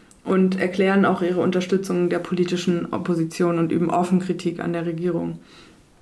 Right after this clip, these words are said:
So auch mit dem Song Smerti Bolshe Njet, das heißt zu Deutsch, es gibt keinen Tod mehr,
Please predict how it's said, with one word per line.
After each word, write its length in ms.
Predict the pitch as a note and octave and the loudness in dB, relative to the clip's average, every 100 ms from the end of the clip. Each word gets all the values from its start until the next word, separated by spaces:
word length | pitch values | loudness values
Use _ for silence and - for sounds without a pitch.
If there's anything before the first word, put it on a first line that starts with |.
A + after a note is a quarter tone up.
| _ - - | _ -16 -2
So 220 | F#3+ G3+ | 2 2
auch 120 | G#3 | 4
mit 200 | G#3+ G3+ | 2 4
dem 100 | G3 | 4
Song 320 | G3 G3 F#3+ | 4 4 4
Smerti 380 | F#3 F#3+ F#3 F#3 | 4 4 4 2
Bolshe 340 | F#3 F3+ F3 F3 | 2 2 2 2
Njet, 380 | F3 A3 - - | 2 0 -4 -6
das 180 | F#3 F3+ | -4 0
heißt 160 | F#3 F#3 | 0 0
zu 80 | |
Deutsch, 240 | F#3 F3+ - | 0 0 0
es 140 | - | -2
gibt 240 | A#3 A3 - | 0 -2 0
keinen 260 | G3 F#3 | 2 4
Tod 320 | F#3+ A#3 A#3+ | 4 2 2
mehr, 400 | F#3 F3 F3+ A3 | 0 0 2 0